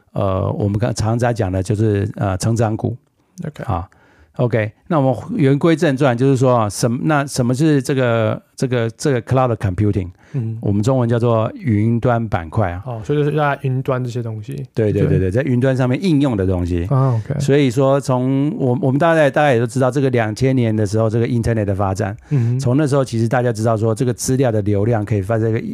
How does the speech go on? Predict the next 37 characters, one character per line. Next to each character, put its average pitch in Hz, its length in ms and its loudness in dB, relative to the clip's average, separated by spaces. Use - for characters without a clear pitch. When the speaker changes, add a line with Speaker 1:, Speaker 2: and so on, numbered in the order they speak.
Speaker 1:
那 117 120 -2
个 101 320 0
internet 110 360 0
上 104 140 -2
面 107 140 -2
可 104 100 -2
以 101 60 0
被 104 120 0
传 92 280 -4
递， 95 180 -4
无 151 160 4
远 117 160 2
弗 101 180 -2
届， 107 160 0
它 117 100 0
到 120 140 -2
处 117 100 -2
都 110 120 0
可 101 80 0
以 95 240 0
被 110 160 -2
传 92 240 -4
递， 110 100 -2
而 117 60 -2
且 107 80 -2
可 104 80 0
以 104 40 -2
被 104 120 0
复 104 240 -2
制。 104 240 -4
Speaker 2:
没 143 100 -4
错。 - 180 -6
Speaker 1:
所 - 200 0
以 151 60 4
过 147 240 0
去 160 160 0
从， 123 280 0